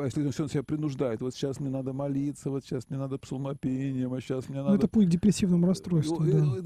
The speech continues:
Speaker 1: э, то есть он как бы вот то же самое, как, как человек, который там мотыгой там или киркой там машет, вот,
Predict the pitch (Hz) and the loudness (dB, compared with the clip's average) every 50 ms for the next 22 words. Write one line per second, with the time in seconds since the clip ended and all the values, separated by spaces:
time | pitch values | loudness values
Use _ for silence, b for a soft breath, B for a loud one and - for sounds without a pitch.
0 | - 185 185 185 185 180 170 - - - 208 196 160 - - - 202 233 208 - | -6 -6 -6 -8 -8 -12 -16 -20 -10 -6 -6 -6 -6 -8 -8 -4 -4 -4 -2 -2
1 | 208 202 196 196 202 202 180 - _ - 233 214 196 190 226 220 214 190 160 170 | -2 -2 -2 -2 -4 -4 -6 -6 _ -4 -4 -4 -2 -2 -2 -2 -2 -2 -2 -2
2 | 156 - - 175 170 - - 202 202 202 - 180 165 - 160 160 - 160 156 156 | -4 -2 -2 -2 -2 -2 -2 -2 -2 0 0 0 0 0 0 0 0 0 0 0
3 | 151 b b b b _ 151 156 156 151 151 160 170 170 170 185 151 131 117 120 | -2 b b b b _ -6 -4 -2 -2 0 0 0 0 2 2 2 2 0 -2
4 | 107 117 117 131 113 120 123 - - 151 151 151 - - 135 113 110 120 110 113 | -2 -2 -2 -2 -2 -2 -4 0 0 0 0 0 0 -2 -2 0 0 -2 -2 -4
5 | 135 135 170 180 165 - - 113 123 123 107 104 | -4 -4 -4 -4 -4 -4 -6 -6 -6 -6 -8 -8